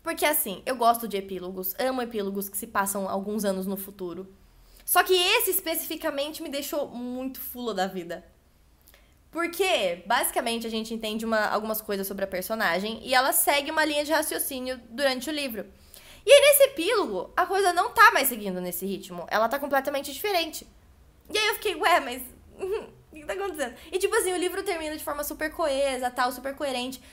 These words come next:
Só que se eu pudesse, eu tirava esse epílogo e fingia que ele não existia. Tirando esse epílogo, o livro seria ótimo. Mas, enfim, é, eu adorei. Gente, o Nate.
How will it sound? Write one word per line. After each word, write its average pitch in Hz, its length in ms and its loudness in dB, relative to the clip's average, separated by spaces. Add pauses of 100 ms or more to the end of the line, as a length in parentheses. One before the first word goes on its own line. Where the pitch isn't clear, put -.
Só - 160 2
que 349 120 -2
se 508 100 6
eu 571 60 6
pudesse, 330 460 0
eu 339 60 -6
tirava 359 520 2
esse 247 180 -8
epílogo 247 440 -8
e 262 40 -8
fingia 285 460 -10
que 302 100 -12
ele 285 80 -12
não 302 160 -8
existia. 359 640 -8 (880)
Tirando 440 440 4
esse 226 280 2
epílogo, 208 480 0
o 190 120 -4
livro 254 240 -6
seria 262 320 2
ótimo. 165 380 0 (380)
Mas, 285 320 4
enfim, 269 420 -4 (260)
é, 208 380 4
eu 269 60 4
adorei. 247 520 0
Gente, 233 240 -4
o 262 80 -4
Nate. 185 560 -6